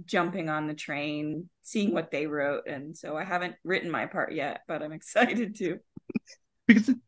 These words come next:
Speaker 2: because I know, um, actually Stuart Moore, um,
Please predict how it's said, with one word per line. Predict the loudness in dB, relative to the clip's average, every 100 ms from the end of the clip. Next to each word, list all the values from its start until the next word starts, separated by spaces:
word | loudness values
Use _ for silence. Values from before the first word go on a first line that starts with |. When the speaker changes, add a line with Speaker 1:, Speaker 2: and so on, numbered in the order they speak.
| _ 8
Speaker 2:
because | 10 10 10
I | 10 12
know, | 12 12 12
um, | 12 12 12 6 6
actually | 8 8 8
Stuart | 10 10 12
Moore, | 8 8 8 4 6
um, | 8 10 8 2